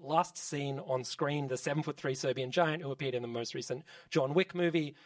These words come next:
uh, plays a Serbian guy who's trying to convince the scout that, you know, he's twenty-two years old when he's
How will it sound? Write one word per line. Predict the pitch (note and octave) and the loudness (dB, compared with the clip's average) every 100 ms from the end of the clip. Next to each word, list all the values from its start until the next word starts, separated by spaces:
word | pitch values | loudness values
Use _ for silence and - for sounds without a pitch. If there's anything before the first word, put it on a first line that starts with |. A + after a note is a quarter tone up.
| _ | _
uh, | C3 A#2+ A2+ A2+ | -6 -4 -4 -6
plays | - - C3 B2+ A#2 | -8 0 2 2 -2
a | A#2 - | -4 -4
Serbian | - C#3+ C#3 C3+ | -2 0 0 -2
guy | C3 A#2 | 0 -2
who's | A#2 B2+ | -4 -8
trying | - A2 | -8 -8
to | |
convince | - B2 A2+ A#2+ A#2 - | -8 -8 -4 -4 -4 -8
the | B2 | -10
scout | - A#2+ A2+ C3+ | -6 -4 -4 -6
that, | - | -12
you | F3+ C3+ | -12 -10
know, | G#2+ | -10
he's | A2+ - | -12 -8
twenty-two | A2+ A2+ A#2 | -8 -6 -8
years | B2 A#2 | -10 -10
old | D#3+ D#3 - | -10 -12 -12
when | D3+ D3+ | -14 -12
he's | B2+ - | -14 -14